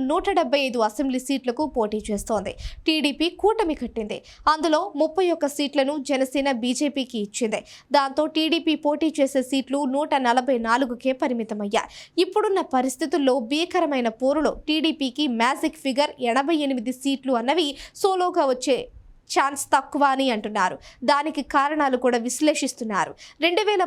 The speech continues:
పద్నాలుగులో చూస్తే జనసేన కేవలం సపోర్ట్ చేసి ఊరుకుంది, సీట్లు తీసుకోలేదు. బీజేపీకి పన్నెండు సీట్లు మాత్రమే ఇచ్చి మొత్తం నూట అరవై మూడు సీట్లకు టీడీపీ పోటీ చేస్తే ఆ పార్టీ దక్కించుకున్నది నూట రెండు సీట్లు మాత్రమే. ఆనాడు మోడీ వేవ్,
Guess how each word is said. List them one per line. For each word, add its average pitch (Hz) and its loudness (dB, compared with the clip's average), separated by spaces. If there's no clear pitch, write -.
పద్నాలుగులో 269 0
చూస్తే 269 -2
జనసేన 254 2
కేవలం 262 2
సపోర్ట్ 302 -2
చేసి 240 0
ఊరుకుంది, 208 -6
సీట్లు 311 -2
తీసుకోలేదు. 214 -4
బీజేపీకి 330 0
పన్నెండు 254 0
సీట్లు 254 -2
మాత్రమే 285 0
ఇచ్చి 403 0
మొత్తం 254 -2
నూట 330 0
అరవై 269 -2
మూడు 254 -2
సీట్లకు 302 -4
టీడీపీ 277 -2
పోటీ 214 -2
చేస్తే 320 0
ఆ - 2
పార్టీ 294 2
దక్కించుకున్నది 277 -2
నూట 311 4
రెండు 233 0
సీట్లు 277 -2
మాత్రమే. 214 -6
ఆనాడు 349 2
మోడీ 302 4
వేవ్, 320 -2